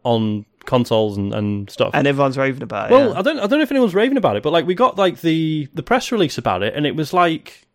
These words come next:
Speaker 1: "Oh, brand new game, South of the Circle, coming out on consoles," and it was like, and I
Speaker 2: Yeah,
Speaker 1: was
Speaker 2: but
Speaker 1: like,
Speaker 2: you would do that,
Speaker 1: "But this
Speaker 2: isn't
Speaker 1: is
Speaker 2: it?
Speaker 1: it." It's like they're actually just not
Speaker 2: Yeah.
Speaker 1: even acknowledging that it was on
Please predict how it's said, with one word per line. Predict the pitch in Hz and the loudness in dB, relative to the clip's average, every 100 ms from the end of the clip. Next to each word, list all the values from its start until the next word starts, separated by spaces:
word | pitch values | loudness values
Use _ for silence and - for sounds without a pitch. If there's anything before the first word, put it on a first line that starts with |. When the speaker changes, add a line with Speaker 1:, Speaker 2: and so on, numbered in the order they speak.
| _ _ - | _ _ -2
Speaker 1:
"Oh, | 214 190 156 - 156 - | 2 2 0 -6 -10 2
brand | 196 185 185 | 2 4 2
new | 190 | 2
game, | 185 214 185 175 | 4 4 4 2
South | 170 180 165 | 2 0 0
of | 170 | -2
the | 165 | -4
Circle, | 156 190 190 160 151 151 151 _ _ - | 2 2 2 2 0 -2 -6 _ _ -4
coming | 165 160 | 0 4
out | 165 151 | 4 2
on | 160 | 0
consoles," | 151 180 175 147 143 143 | 0 0 0 2 2 2
and | 151 | -2
it | 147 | -2
was | 143 | -2
like, | 156 156 | -2 2
and | |
I | - | 2
Speaker 2:
Yeah, | |
Speaker 1:
was | - | 2
Speaker 2:
but | - | 2
Speaker 1:
like, | 120 | 0
Speaker 2:
you | 127 | 2
would | 139 123 | 2 2
do | 131 117 | -2 -2
that, | 117 | 0
Speaker 1:
"But | 208 | 0
this | 175 | 2
Speaker 2:
isn't | 175 | 2
Speaker 1:
is | 220 | 2
Speaker 2:
it? | 208 | 2
Speaker 1:
it." | |
It's | 147 | 0
like | 160 147 | -2 2
they're | 160 | 2
actually | 180 - 151 | 2 0 -4
just | 127 - | -2 0
not | 135 117 | 2 2
Speaker 2:
Yeah. | 113 | 2
Speaker 1:
even | 127 123 120 | 2 2 2
acknowledging | 120 123 160 147 117 | 2 2 2 2 0
that | 110 | 0
it | 110 | -2
was | 110 113 | 0 0
on | 107 104 | 0 -4